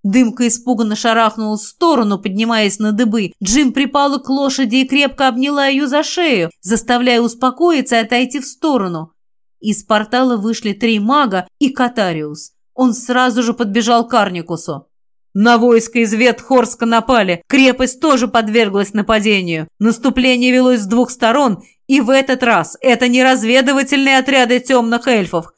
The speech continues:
их намного больше! Арни, посыльные Ветхорского Ковена отрезаны от наших воинов! Наше войско не может прорваться к ним,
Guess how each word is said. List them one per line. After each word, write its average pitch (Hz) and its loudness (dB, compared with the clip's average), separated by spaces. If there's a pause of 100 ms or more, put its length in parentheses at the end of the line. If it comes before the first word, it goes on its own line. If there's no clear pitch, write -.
(140)
их - 0
намного 214 2
больше! 180 0 (460)
Арни, 214 0 (140)
посыльные 233 2
Ветхорского 226 0
Ковена 226 0
отрезаны 247 2
от 233 -2
наших 240 -2
воинов! 196 0 (340)
Наше 226 0
войско 240 0
не 262 4
может 240 0
прорваться 220 2
к 214 -12
ним, 220 -2